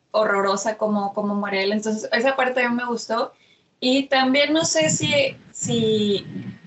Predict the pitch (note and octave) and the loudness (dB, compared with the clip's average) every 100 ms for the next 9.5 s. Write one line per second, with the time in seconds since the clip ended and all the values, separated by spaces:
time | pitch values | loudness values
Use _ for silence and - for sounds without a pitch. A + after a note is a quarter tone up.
0 | - B3+ C4 D#4 C#4+ C#4 A3+ A3 G#3 A3 | -2 0 2 2 2 0 0 -2 0 0
1 | A3 A#3 A#3 A3 G3 F#3+ F#3 G3 G#3 C4 | 2 2 2 0 -2 -2 -2 -2 -2 -2
2 | C4+ A3+ G#3+ A3 G#3 G#3+ G#3 - G#3 G3+ | -4 0 2 2 0 -2 -4 -4 -2 0
3 | F3 - _ _ _ _ _ _ _ _ | -2 -4 _ _ _ _ _ _ _ _
4 | G#3+ A3+ A3+ C4 B3+ B3 B3 B3+ A#3+ A3 | 2 4 2 2 2 4 4 4 2 0
5 | A3 A#3+ A#3 G3+ G#3+ C#4 C#4+ - D#4+ D#4+ | 0 0 2 2 0 0 -2 0 0 -2
6 | - - - - - - - - - _ | -6 -10 -10 -8 -4 -4 -6 -10 -18 _
7 | B3+ A#3 A3+ B3+ B3 B3+ B3 B3 A#3+ A#3 | 2 2 2 2 4 4 2 2 4 4
8 | A3 A3+ A3+ - B3+ G#3+ G3 G3+ G3+ G3 | 2 0 0 0 2 4 4 2 2 0
9 | G3 F3 E3+ F#3 F#3 | 0 0 0 0 -2